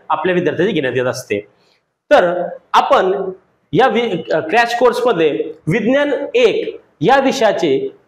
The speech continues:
किती प्रकरणं आणि त्या प्रकरणाचे एकूण गुण किती, परीक्षेला येणारे त्या प्रकरणावाईज गुण किती आणि पर्यायी गुण किती येतात, या संपूर्णचं वर्गीकरण आपण या तासिकेमध्ये अभ्यासणार आहोत. तर बघा,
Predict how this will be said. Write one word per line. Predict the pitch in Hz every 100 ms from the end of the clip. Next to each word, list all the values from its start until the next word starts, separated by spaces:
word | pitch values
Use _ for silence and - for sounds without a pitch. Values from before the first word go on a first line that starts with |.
| -
किती | 226 294
प्रकरणं | 302 233 196 170 180 208 190 -
आणि | 208
त्या | 247 262
प्रकरणाचे | 262 208 220 240 226
एकूण | 226 208 226 247
गुण | 208 226 -
किती, | - - 170 214
परीक्षेला | 208 220 254 254
येणारे | 220 214 233
त्या | 240 262
प्रकरणावाईज | 208 202 226 277 269 254 254
गुण | 190 208 196
किती | 214 180 185 196 180 -
आणि | 208
पर्यायी | 294 285 202 208 302
गुण | 233 247 190
किती | 170
येतात, | 160 156 117 107 - -
या | 247
संपूर्णचं | 262 233 185 240 233 233 226
वर्गीकरण | 175 185 202 190
आपण | 175 196
या | 160 208 240 - - - _ _ _
तासिकेमध्ये | 180 180 180 190 156 175 - - -
अभ्यासणार | 123 123 127 120
आहोत. | 104 95 - _ _ _ -
तर | 254
बघा, | 254 180 202 -